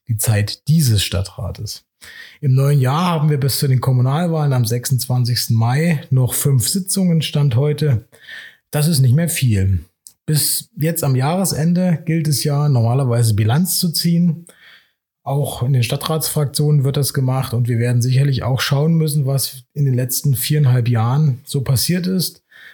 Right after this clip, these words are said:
Was haben wir uns vorgenommen? Was haben wir erreicht? Was war gut? Was war schlecht? Ich bin wirklich gespannt, wie dieser Prozess ablaufen wird und, ähm, was man davon so alles in der Öffentlichkeit erfährt.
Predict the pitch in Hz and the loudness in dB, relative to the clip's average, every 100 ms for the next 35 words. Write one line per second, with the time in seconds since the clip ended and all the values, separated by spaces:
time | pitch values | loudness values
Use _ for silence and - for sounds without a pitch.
0 | _ - 147 151 143 139 123 - 175 190 | _ -4 -2 0 2 2 0 0 -2 0
1 | 170 165 165 160 131 - 135 117 135 123 | 0 0 0 0 -4 -6 -4 0 0 0
2 | 110 107 104 123 160 - - - - 110 | -2 -2 -2 -2 -2 -4 -10 -14 -4 -4
3 | - 113 135 208 226 143 110 127 104 156 | 0 0 0 0 0 0 0 0 0 0
4 | 180 175 - - _ - - 160 147 147 | -2 -4 -8 -16 _ -14 -8 -2 -2 -2
5 | 156 - 117 - 131 160 156 - _ - | -4 -4 -6 -2 -2 0 -2 -10 _ -20
6 | - - - _ 151 139 135 127 - 139 | -20 -20 -20 _ 0 2 2 0 -2 -4
7 | - 147 - 147 196 175 165 139 139 147 | -2 -2 -2 -6 -2 -2 0 0 0 0
8 | 143 104 120 123 117 117 117 113 110 123 | -2 -2 0 0 0 -2 0 2 0 0
9 | 139 127 117 113 - 123 123 95 - 123 | 0 0 2 0 0 0 0 -2 -4 -2
10 | 78 104 117 - - 127 127 113 110 120 | 0 -2 -2 -2 -4 -2 0 0 0 -2
11 | - 135 135 - 156 - 98 92 - | -2 -2 -2 -2 -4 0 0 -2 -8